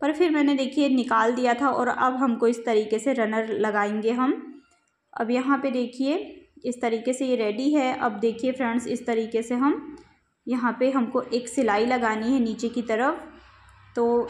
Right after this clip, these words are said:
इसको हम जोड़ के देखिए, इस तरीके से रेडी कर लेंगे। और ये देखिए, जो साड़ी का, जो मैंने अंदर की तरफ ये जो अस्तर लगाया था, तो यहाँ पे हमको बीच पे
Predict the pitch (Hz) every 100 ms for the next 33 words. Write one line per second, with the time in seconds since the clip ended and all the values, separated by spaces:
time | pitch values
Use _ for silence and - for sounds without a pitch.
0 | 247 - 294 311 262 262 240 240 269 233
1 | 233 262 240 233 233 220 240 240 220 208
2 | 240 277 269 262 254 247 294 494 - -
3 | _ _ _ _ _ _ _ _ _ -
4 | - 240 233 233 233 - - 233 240 202
5 | 196 247 247 262 262 214 220 240 262 262
6 | - - - - 240 233 247 240 240 240
7 | 233 247 247 262 247 254 247 247 240 247
8 | 240 240 226 220 226 302 302 311 247 233
9 | 247 254 254 233 262 247 254 - 269 381